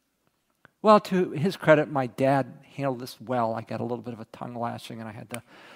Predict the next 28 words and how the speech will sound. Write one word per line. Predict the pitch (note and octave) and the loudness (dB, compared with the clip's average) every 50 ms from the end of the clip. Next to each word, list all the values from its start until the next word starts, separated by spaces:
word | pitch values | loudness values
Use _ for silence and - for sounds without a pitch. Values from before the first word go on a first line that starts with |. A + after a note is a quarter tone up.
| - - - - - _ _ | -20 -20 -20 -20 -20 _ _
cough | - - E3 D3+ C#3 E3 | 4 8 8 8 8 6
up | D3+ - | 2 0
a | D#3 | 0
little | C#3+ D3 C#3+ | 0 0 -2
bit | C3 - | -4 -6
of | C#3+ - | -10 -8
cash, | - - C#3 B2 C3 C3+ C3 B2 - - - | -4 0 0 2 2 0 -2 -2 -4 -8 -10
and | B2 | -10
I | G#2+ | -10
had | - - | -10 -10
to | B2 | -10
help | G#2+ A#2+ C3 B2+ - _ _ _ _ _ _ _ _ _ | -10 -8 -10 -10 -12 _ _ _ _ _ _ _ _ _
fix | - D3+ - - - - | -10 -10 -8 -10 -12 -12
the | - - | -12 -12
thing, | - - B2+ A#2 A#2+ C3 B2 | -10 -10 -10 -10 -10 -12 -14
but, | A2 A#2+ - - _ _ _ _ _ _ _ _ _ _ _ _ _ _ _ _ _ _ _ _ _ _ _ _ _ _ _ _ _ _ _ _ _ _ _ _ _ _ _ _ _ _ _ | -14 -14 -16 -16 _ _ _ _ _ _ _ _ _ _ _ _ _ _ _ _ _ _ _ _ _ _ _ _ _ _ _ _ _ _ _ _ _ _ _ _ _ _ _ _ _ _ _
but | - F3 | -8 -6
what's | A3 A#3+ - A#3+ | -6 -4 -4 -4
our | A#3 E3+ B2+ C#3 - _ _ _ _ _ _ _ _ _ _ _ _ _ _ _ _ _ _ | -6 -6 -6 -10 -18 _ _ _ _ _ _ _ _ _ _ _ _ _ _ _ _ _ _
hope | _ - - E3 D3+ - - | _ -12 -12 -10 -10 -10 -12
with | C3+ A#2+ | -14 -14
a | A#2+ | -14
holy | G#2+ C3 B2 A2 C3 | -14 -16 -16 -16 -18
God? | D3 - - - - - _ _ _ _ _ _ _ _ _ _ _ _ _ _ _ - - - - - - - | -20 -20 -20 -20 -20 -20 _ _ _ _ _ _ _ _ _ _ _ _ _ _ _ -20 -20 -20 -20 -20 -6 0
In | E3+ E3 D#3 | 2 4 6
light | D#3 D3+ D#3 F3+ A3 B3 B3+ A#3 F3 - - | 8 10 10 10 10 8 6 4 0 -4 4
of | - F3+ F3 D3 C3 | 8 8 8 10 10
our | D#3 D3 C#3+ C3+ C3+ B2+ B2+ A2+ - | 10 12 12 10 8 6 2 -2 -4